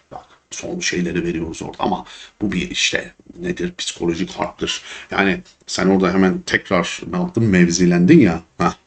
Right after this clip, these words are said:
Yunan ordusunu durduruyorsun. Ve arkadaşlar aslında var ya büyük taarruzdan önce burada bir taarruza yelteniyoruz biz Sakarya'dan sonra.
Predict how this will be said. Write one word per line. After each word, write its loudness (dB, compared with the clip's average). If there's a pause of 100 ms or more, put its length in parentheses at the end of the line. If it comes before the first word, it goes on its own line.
Yunan 0
ordusunu -4
durduruyorsun. -4 (400)
Ve 2 (100)
arkadaşlar 0 (100)
aslında 0
var 2
ya 4
büyük 2
taarruzdan 0
önce 2
burada 0
bir 2
taarruza -2
yelteniyoruz 2
biz -2
Sakarya'dan -6
sonra. -14